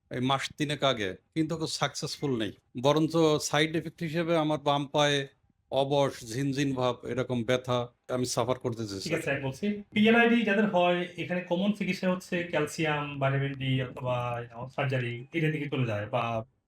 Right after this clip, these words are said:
Speaker 2: ফিজিওথেরাপি। আসলে এগুলা কমপ্লেক্স চিকিৎসা না। পিএলআইডির জন্য আপনাকে প্রথম দেখতে হবে আপনার কনস্টিপেশন থাকে দীর্ঘদিনের। কারণ কনস্টিপেশনের কারণে শরীরে মিনারেল অ্যাবজর্পশনটা কমে যায়। The lack of mineral, শরীরের ফ্লুইড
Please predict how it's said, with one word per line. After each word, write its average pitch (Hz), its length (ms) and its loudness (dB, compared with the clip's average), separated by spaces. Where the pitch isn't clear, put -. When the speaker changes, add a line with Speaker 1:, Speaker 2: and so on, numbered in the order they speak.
Speaker 2:
ফিজিওথেরাপি। 147 520 2
আসলে 220 260 4
এগুলা 202 260 8
কমপ্লেক্স 175 380 -2
চিকিৎসা 143 320 0
না। 107 460 -2
পিএলআইডির 180 340 6
জন্য 180 180 2
আপনাকে 180 280 2
প্রথম 190 280 2
দেখতে 185 200 2
হবে 185 120 6
আপনার 170 340 4
কনস্টিপেশন 151 840 2
থাকে 139 200 4
দীর্ঘদিনের। 123 460 4
কারণ 143 140 0
কনস্টিপেশনের 202 640 6
কারণে 233 480 6
শরীরে 180 360 2
মিনারেল 185 500 6
অ্যাবজর্পশনটা 160 600 2
কমে 160 240 6
যায়। 92 200 0
The 147 100 6
lack 180 160 6
of 240 180 6
mineral, 190 580 6
শরীরের 156 440 2
ফ্লুইড 196 440 6